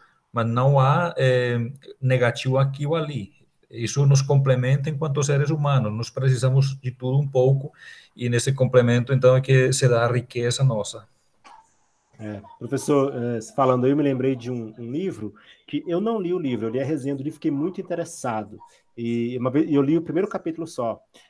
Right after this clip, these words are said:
Speaker 2: que é um livro chamado Lento Devagar, que é interessante também, né, que ele,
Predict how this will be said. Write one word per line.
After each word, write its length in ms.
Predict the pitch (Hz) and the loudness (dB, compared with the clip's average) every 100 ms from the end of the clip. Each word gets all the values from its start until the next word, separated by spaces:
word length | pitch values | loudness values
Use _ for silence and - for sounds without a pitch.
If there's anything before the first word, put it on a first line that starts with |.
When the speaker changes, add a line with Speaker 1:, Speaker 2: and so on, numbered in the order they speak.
| _ _ | _ _
Speaker 2:
que 140 | 135 | -2
é 100 | 131 | -2
um 80 | 135 | 0
livro 160 | 139 | -4
chamado 340 | 131 143 143 139 | -6 -4 -4 -2
Lento 320 | 135 170 170 | -2 -4 -6
Devagar, 600 | 147 165 160 131 120 104 | -4 -2 0 0 -2 -4
que 80 | 127 | -10
é 20 | |
interessante 500 | 123 151 147 147 139 | -8 -8 -6 -8 -8
também, 360 | 139 117 147 131 | -6 -2 -2 -2
né, 100 | 127 | -8
que 160 | - | -8
ele, 360 | 123 127 123 | -6 -4 -6